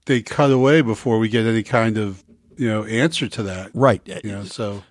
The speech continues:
Speaker 2: So when she says Mads Nielsen, there does seem to be recognition, but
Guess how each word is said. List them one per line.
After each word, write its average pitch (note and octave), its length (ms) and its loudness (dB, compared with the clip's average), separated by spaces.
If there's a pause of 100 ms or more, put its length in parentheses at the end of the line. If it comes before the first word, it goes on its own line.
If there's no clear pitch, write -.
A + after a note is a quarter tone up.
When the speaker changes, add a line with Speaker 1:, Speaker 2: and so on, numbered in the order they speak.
Speaker 2:
So - 200 -2
when C3 160 2
she C3 140 2
says F#3+ 380 2
Mads C3 460 4
Nielsen, B2 840 4
there B2 140 2
does C#3+ 300 2
seem D3+ 400 2
to A#2+ 140 -2
be A#2 640 2 (240)
recognition, A#2 1160 0 (600)
but D3+ 300 0